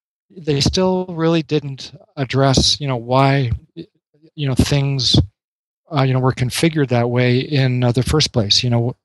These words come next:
I'm like, "Why did D M T do that?" Um, and it also didn't, uh, and, and it also, uh, y-, y-, well, um,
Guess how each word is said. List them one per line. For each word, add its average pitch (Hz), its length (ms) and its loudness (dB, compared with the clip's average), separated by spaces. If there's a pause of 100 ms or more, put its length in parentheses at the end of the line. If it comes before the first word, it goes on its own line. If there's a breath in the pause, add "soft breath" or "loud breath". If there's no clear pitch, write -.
(140)
I'm 143 160 -2
like, 127 140 0
"Why 131 220 0
did 123 160 0
D 127 160 0
M 123 120 0
T 131 140 0
do 139 200 0
that?" 107 300 -4 (560)
Um, 123 420 2 (460)
and 147 120 4
it 160 80 4
also 180 280 2
didn't, 165 480 -2 (280)
uh, 147 180 4 (100)
and, 156 240 2
and 151 180 2
it 147 100 2
also, 156 720 0 (920)
uh, 131 420 2 (580)
y-, 143 80 -6 (300)
y-, 160 120 -8 (100)
well, 143 520 4 (840)
um, 131 560 2